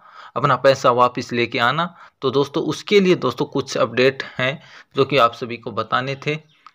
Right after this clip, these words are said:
दोस्तों, उसके लिए दोस्तों पहले आप सभी से कहना चाहूँगा कि कितने साथी तैयार हैं, बहुत ज़्यादा से ज़्यादा जो भी साथी तैयार होंगे उसी के बाद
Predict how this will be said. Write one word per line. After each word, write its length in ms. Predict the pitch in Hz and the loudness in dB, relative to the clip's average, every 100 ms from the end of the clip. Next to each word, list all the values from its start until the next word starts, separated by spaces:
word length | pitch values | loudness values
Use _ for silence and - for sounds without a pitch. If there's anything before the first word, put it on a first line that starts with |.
| _ - | _ -4
दोस्तों, 280 | 127 131 151 | -2 0 -4
उसके 340 | 135 - 190 | -4 -4 2
लिए 140 | 190 175 | 4 4
दोस्तों 260 | 151 - 151 | 2 -2 -2
पहले 320 | 120 113 156 | 0 -2 0
आप 180 | 127 135 | 2 2
सभी 280 | - 120 123 | 0 -6 -6
से 140 | 135 | -8
कहना 380 | - 120 107 143 | -6 -6 -4 -4
चाहूँगा 380 | 135 127 139 151 | -2 -4 -2 -6
कि 400 | 156 - _ 135 | -8 -18 _ -8
कितने 360 | - 156 214 208 | -6 -2 0 2
साथी 320 | 156 151 151 | 0 -2 -2
तैयार 280 | 147 135 127 | 2 2 2
हैं, 260 | 143 127 | -4 -8
बहुत 320 | 113 175 - - | 2 2 2 2
ज़्यादा 240 | 139 147 | 2 2
से 140 | - 165 | -2 0
ज़्यादा 280 | 139 135 135 | 0 0 -2
जो 180 | 135 | -4
भी 100 | 143 | -4
साथी 320 | 135 127 120 127 | 0 0 0 -4
तैयार 280 | 123 120 120 | 0 2 0
होंगे 300 | 117 135 156 _ _ - _ | -6 -10 -12 _ _ -20 _
उसी 240 | 135 196 | -4 -2
के 140 | 185 160 | 0 0
बाद 400 | 120 120 120 117 | 4 4 4 -4